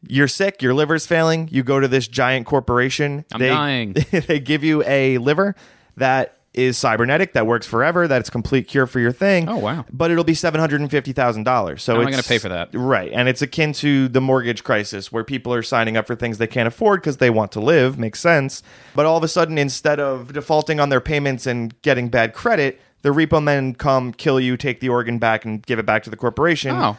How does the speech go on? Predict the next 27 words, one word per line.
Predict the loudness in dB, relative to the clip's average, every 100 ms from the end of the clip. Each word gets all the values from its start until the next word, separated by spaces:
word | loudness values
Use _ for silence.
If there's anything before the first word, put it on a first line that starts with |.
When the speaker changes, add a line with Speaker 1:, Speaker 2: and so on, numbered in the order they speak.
| _
Speaker 1:
And | -2
that's | 0 2
all | 2 2
well | 2 4
within | 2 2
the | 2
law | 2 2
in | 0
the |
movie. | 0 0 -2 -10 _ _ _ -6
So | 0 2 0
people | -2 0 0 0
who | 0
can't | 0 0
afford | 0 2
their | 2
payments | 0 0 0 -2
start | -2 0 2
running | 0 0 0
away. | 2 2 2
They | 2
live | 2 0
in | -2
these | 0
outcast | 0 0 0 -2 -4
communities, | -6 -4 -2 -4 -4
and | -6 -6